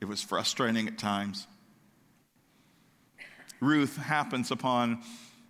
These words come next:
a field by the guy named Boaz. Enter Boaz <laughs> into the scene. <clears throat> Boaz just happens to be a family member of Naomi's through Elimelech. He's a rel-, relative of her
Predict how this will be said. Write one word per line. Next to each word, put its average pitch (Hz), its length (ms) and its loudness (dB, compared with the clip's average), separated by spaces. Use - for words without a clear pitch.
a 107 80 -2
field 127 480 2
by 110 100 2
the 107 100 0
guy 110 280 2
named 107 260 0
Boaz. 101 800 -2
Enter 123 240 0
Boaz 98 720 -4
<laughs> - 180 -18
into 123 300 -4
the 123 140 -4
scene. 92 420 -4
<clears throat> - 60 2
Boaz 127 520 2
just - 220 -6
happens 120 360 0
to 117 80 0
be 113 120 2
a 110 40 2
family 120 420 2
member 104 340 0
of 98 100 -4
Naomi's 104 760 -4
through 107 160 2
Elimelech. 101 680 0
He's 107 220 -4
a 98 180 -2
rel-, 107 420 0
relative 110 640 0
of 98 140 -4
her 101 260 -4